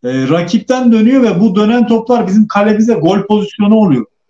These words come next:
Yani bunu da biz, e, çaresini halen bulmuş değiliz. Geçen seneden beri aynı. Yani Erdem Özgenç gibi bir tane serbest vuruş, korner kullanan adam yok takımda. Bütün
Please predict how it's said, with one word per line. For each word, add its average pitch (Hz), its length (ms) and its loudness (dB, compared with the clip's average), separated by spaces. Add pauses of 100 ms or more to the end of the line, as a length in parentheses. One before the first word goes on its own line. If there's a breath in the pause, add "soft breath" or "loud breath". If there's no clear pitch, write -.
(180)
Yani 143 300 -2
bunu 156 200 2
da 262 160 0
biz, 175 220 -4
e, 143 360 -2
çaresini 143 520 -2
halen 190 400 -2
bulmuş 170 360 -4
değiliz. 175 280 0
Geçen 156 320 -2
seneden 185 420 -2
beri 220 160 0
aynı. 208 360 -2 (520)
Yani 165 260 0
Erdem 175 420 0
Özgenç 226 440 0
gibi 214 160 2
bir 220 100 2
tane 220 240 0
serbest 202 480 -2
vuruş, 208 220 0
korner 196 420 0
kullanan 208 360 0
adam 214 320 0
yok 151 240 -2
takımda. 147 500 -4 (440)
Bütün 233 580 -4